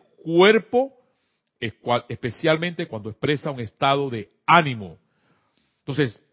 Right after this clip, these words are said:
las personas o el psicólogo ve el estado, tu estado de ánimo y ve tu actitud, actitud con C.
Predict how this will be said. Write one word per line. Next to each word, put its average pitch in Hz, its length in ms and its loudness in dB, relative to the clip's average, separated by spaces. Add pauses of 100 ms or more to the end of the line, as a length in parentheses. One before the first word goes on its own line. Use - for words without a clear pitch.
las 127 140 -2
personas 170 680 0
o 107 140 -10
el 101 60 -10
psicólogo 175 720 4 (920)
ve 147 260 4
el 135 80 4
estado, 151 520 0
tu 127 140 -10
estado 151 360 -2
de 190 120 2
ánimo 139 420 -4 (580)
y 254 360 0 (460)
ve 190 420 0
tu 160 220 0
actitud, 139 640 -2 (400)
actitud 160 640 -2
con 139 200 -6
C. 131 320 0